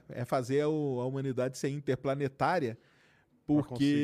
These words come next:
Speaker 2: conseguir.
Speaker 1: é, porque um negócio quando a gente estuda civilizações, é que o Harari fala isso aí também, que é o lance da autodestruição, entendeu?
Speaker 2: Chega
Speaker 1: A,
Speaker 2: num ponto
Speaker 1: a gente caminha pra autodestruição.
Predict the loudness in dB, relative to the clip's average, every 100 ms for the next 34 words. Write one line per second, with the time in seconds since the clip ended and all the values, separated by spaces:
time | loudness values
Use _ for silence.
0 | 0 -2 -2 -4 -4 -8 -2 0 0 -4
1 | -4 4 4 4 0 -2 -4 -6 -4 -4
2 | -2 -2 -2 -4 -4 -4 -2 -2 -2 -6
3 | -14 -16 -16 -8 -8 -4 0 2 4 4
4 | 2 2 0 0 -4 -4 -2 -4 -6 -16
5 | -20 -20 _ 2 4 2 2 4 4 0
6 | -12 -6 -4 -2 0 -2 -2 _ -8 -2
7 | 0 -2 _ _ _ _ _ _ -6 0
8 | 2 2 -2 2 2 4 2 0 2 2
9 | 2 -2 2 4 4 0 -8 -4 -4 0
10 | 0